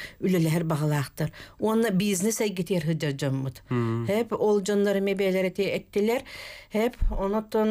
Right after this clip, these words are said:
Speaker 1: м, итини барытын оттон, э, ити кэпсэтиигэ, ити, м, Александр Константинович кини бэйэтэ, инне тула дьону мунньан, кини тула ити уолаттар, уонна ити, м, э,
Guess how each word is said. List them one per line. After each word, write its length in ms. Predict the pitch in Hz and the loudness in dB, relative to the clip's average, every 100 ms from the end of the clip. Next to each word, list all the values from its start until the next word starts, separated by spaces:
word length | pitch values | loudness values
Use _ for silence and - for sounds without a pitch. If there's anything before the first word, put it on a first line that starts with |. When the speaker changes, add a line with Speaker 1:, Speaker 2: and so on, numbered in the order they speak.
| 202 | 2
Speaker 1:
м, 460 | 175 170 175 170 180 | 0 2 2 2 0
итини 240 | 175 208 | 0 0
барытын 400 | 214 196 190 214 | 2 0 0 2
оттон, 400 | 190 - 208 202 180 | 2 0 0 2 2
э, 440 | 151 151 156 170 | 2 2 2 2
ити 160 | 170 202 | 0 -2
кэпсэтиигэ, 800 | 196 175 196 208 185 190 185 185 - - - | -2 -2 -2 -2 -2 -2 -4 -6 -12 -16 -4
ити, 420 | 165 165 180 135 50 - - | -4 0 0 0 -4 -8 -8
м, 200 | 110 113 73 | -8 -8 -2
Александр 560 | 175 160 - 170 196 | -2 0 0 0 0
Константинович 720 | - 170 - 165 170 156 160 | -2 -4 -2 0 2 0 0
кини 220 | - 156 165 | 0 0 2
бэйэтэ, 400 | 160 151 170 160 - - - | 2 0 -2 -4 -8 -12 -4
инне 680 | 165 165 170 170 160 135 131 | 2 2 2 0 -2 -4 -4
тула 220 | - 175 | 0 2
дьону 240 | 175 180 175 | 2 2 4
мунньан, 560 | 175 160 151 160 170 | 4 4 4 4 2
кини 300 | 160 - 156 | 0 -2 -2
тула 320 | 170 165 165 165 | 0 0 0 0
ити 120 | 170 | 0
уолаттар, 600 | 160 156 151 - 165 160 - - - | 0 2 0 0 -2 -2 -4 -16 -14
уонна 640 | - - 160 160 160 165 - | -8 -2 2 4 4 2 -2
ити, 320 | 147 170 160 | -2 -2 -2
м, 540 | 139 131 117 120 123 110 | -2 -6 -8 -8 -8 -6
э, 500 | 104 107 98 95 | -6 -4 -4 -6